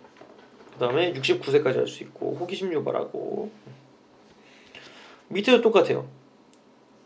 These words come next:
"김병장 어머니 모시고 와." 응, 그래서 이제 군대고 여기서는 "박 과장 어머니 모시고 와." 누구나 할 수 있다라는 거를 얘기를 한 겁니다. 자, 그래서, 어, 인쇄 광고 이렇게 하고 끝입니다.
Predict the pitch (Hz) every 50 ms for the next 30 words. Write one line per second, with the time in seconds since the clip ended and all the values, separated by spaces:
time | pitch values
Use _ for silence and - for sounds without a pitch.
0 | _ _ _ _ - - 165 180 202 202 247 247 247 240 220 247 240 214 160 135
1 | - - - - - 202 220 240 240 247 240 240 233 226 - - 220 226 220 208
2 | 208 214 220 220 208 180 147 139 131 131 - - - 156 156 151 143 131 131 135
3 | 151 156 143 139 135 135 131 - - 139 147 135 143 135 123 123 131 131 139 135
4 | 127 135 131 120 117 - - - - - - - - - - 156 - - 202 202
5 | 233 294 311 311 262 262 262 247 247 233 214 214 - 226 214 185 160 170 180 165
6 | 143 131 131 147 151 214 254 277 269 240 233 226 - 226 208 202 - 175 160 151
7 | 139 127 - - - 175 208 202 170 143 160 160 175 175 190 208 208 196 175 143
8 | 131 - 135 - - - - _ _ - - - - - - _ _ - - _
9 | _ _ _ - _ _ _ _ _ _ _ _ _ _ _ _ _ _ _ _
10 | _ _ _ _ _ _ _ _ _ _ _ - - 131 - 139 131 165 202 214
11 | - - - - _ _ - 131 127 120 117 - 139 143 160 165 185 185 151 135
12 | 117 110 117 120 123 139 - - 151 160 160 - 143 135 135 135 - 220 214 -
13 | 226 196 147 117 - -